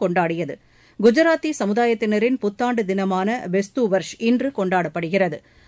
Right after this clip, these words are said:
மதுரை மாட்டுத்தாவணி பேருந்து நிலையத்தில் சிறப்பு பேருந்துகள் இயக்கப்படுவது குறித்து போக்குவரத்துத்துறை அமைச்சர் திரு சிவசங்கர் நேற்று ஆய்வு செய்தார். கள்ளக்குறிச்சியில் புதிதாக கட்டப்பட்டு வரும் மாவட்ட ஆட்சியர் அலுவலக கட்டுமான பணிகளை மாநில பொதுப்பணித்துறை அமைச்சர் திரு ஏ வ வேலு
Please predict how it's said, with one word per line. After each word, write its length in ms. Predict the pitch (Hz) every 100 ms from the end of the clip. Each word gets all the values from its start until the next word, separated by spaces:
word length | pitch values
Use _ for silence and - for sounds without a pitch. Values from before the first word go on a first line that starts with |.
| _ _
மதுரை 340 | 214 240 302 302
மாட்டுத்தாவணி 600 | 226 254 339 294 285 277
பேருந்து 380 | 269 214 240 233
நிலையத்தில் 480 | 208 196 190 185 254 -
சிறப்பு 300 | 254 294 262
பேருந்துகள் 480 | 214 214 214 214 226
இயக்கப்படுவது 600 | 208 220 240 214 190 185
குறித்து 280 | 185 185 196 277
போக்குவரத்துத்துறை 760 | 220 233 254 233 233 220 196
அமைச்சர் 420 | 175 190 190 240 233
திரு 160 | 196 175
சிவசங்கர் 540 | 196 214 214 190 262
நேற்று 360 | 240 196 196 196
ஆய்வு 280 | 151 208 185
செய்தார். 420 | 165 180 170 147 - - _ - _ -
கள்ளக்குறிச்சியில் 760 | 240 262 240 220 208 240 294
புதிதாக 420 | 226 226 233 247 233
கட்டப்பட்டு 440 | 196 220 214 208
வரும் 200 | 196 196 180
மாவட்ட 300 | 196 220 233
ஆட்சியர் 360 | 185 180 208 175
அலுவலக 400 | 185 202 196 180
கட்டுமான 420 | 190 190 220 208
பணிகளை 400 | 185 180 180 214 262
மாநில 400 | 190 214 247 247
பொதுப்பணித்துறை 580 | 196 202 226 220 214 185
அமைச்சர் 400 | 175 185 180 240 226
திரு 120 | 180
ஏ 100 | 175 196
வ 160 | 196
வேலு 280 | 170 196 175